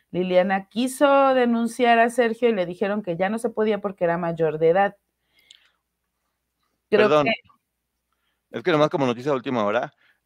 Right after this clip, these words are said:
Speaker 2: el título de Marifer Centeno es "Sergio Andrade lo advirtió y lo cumplió".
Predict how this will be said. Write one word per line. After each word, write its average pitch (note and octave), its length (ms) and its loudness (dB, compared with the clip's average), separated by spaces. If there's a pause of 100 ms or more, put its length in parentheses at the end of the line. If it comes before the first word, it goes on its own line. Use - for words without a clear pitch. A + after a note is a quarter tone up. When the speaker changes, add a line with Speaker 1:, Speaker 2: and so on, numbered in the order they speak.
(140)
Speaker 2:
el A2 160 -4
título F3 240 -4
de D3+ 60 2
Marifer B2+ 340 -2
Centeno C#3 400 -6
es C#3+ 100 -6
"Sergio C#3+ 320 -8
Andrade B2+ 300 -4
lo B2 80 -4
advirtió A2 680 -6
y A2 120 -10
lo G2 100 -8
cumplió". F#2+ 540 -8